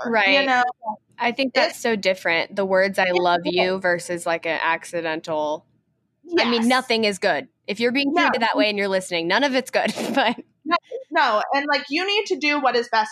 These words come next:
Speaker 1: for you and get out or do, you know, what's best for you. But at the same time, it is very different versus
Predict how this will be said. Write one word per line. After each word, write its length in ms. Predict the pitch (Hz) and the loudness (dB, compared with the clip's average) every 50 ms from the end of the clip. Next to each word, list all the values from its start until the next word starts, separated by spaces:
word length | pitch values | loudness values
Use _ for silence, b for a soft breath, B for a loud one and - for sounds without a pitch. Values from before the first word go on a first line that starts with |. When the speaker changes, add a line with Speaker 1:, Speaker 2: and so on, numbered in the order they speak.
| - - | -6 -6
Speaker 1:
for 100 | - 226 | -4 -4
you 480 | 220 220 247 285 294 294 294 311 320 311 _ - | -2 -2 -2 0 0 0 0 -2 -4 -8 _ -6
and 180 | 240 240 233 220 | -4 -4 -2 0
get 160 | 233 233 233 | 2 2 2
out 380 | 233 240 247 254 269 277 262 269 - | 4 4 4 4 4 2 0 0 0
or 340 | 254 247 233 226 226 226 - - _ _ _ _ - | 2 2 4 2 2 0 -2 -8 _ _ _ _ 0
do, 340 | 359 381 427 427 403 370 370 | 2 2 4 2 2 0 0
you 140 | 294 330 359 | -2 -2 0
know, 260 | 320 269 262 262 247 254 | 2 2 2 2 0 0
what's 240 | 285 302 302 302 - | 0 0 0 0 0
best 300 | - 262 262 254 - - | 0 0 0 0 -2 -4
for 100 | - 233 | -4 -2
you. 360 | 220 226 233 226 - - - - | -2 -2 -4 -4 -6 -6 -6 -4
But 100 | - 262 262 | -2 0 0
at 140 | 254 262 254 | -2 -2 -4
the 80 | 262 254 | -6 -6
same 380 | 262 - 262 247 233 226 226 226 - - | -4 -2 -2 -2 -2 -4 -6 -6 -2 0
time, 480 | 294 302 285 262 240 226 220 226 240 - _ _ _ _ _ _ _ _ _ _ - | 2 2 4 4 2 0 0 -4 -6 -10 _ _ _ _ _ _ _ _ _ _ -2
it 220 | 330 320 - - | -2 -2 -2 -2
is 240 | 320 330 339 320 - - | -2 -2 -2 -2 -2 -4
very 340 | 294 294 277 262 254 233 214 | -2 0 2 2 2 0 0
different 480 | 208 247 254 254 254 240 196 160 - - - | 0 0 0 0 -2 -4 -6 -6 -8 -12 -8
versus 500 | 214 226 220 220 220 - 233 226 226 214 | -2 -2 0 0 0 0 0 0 0 0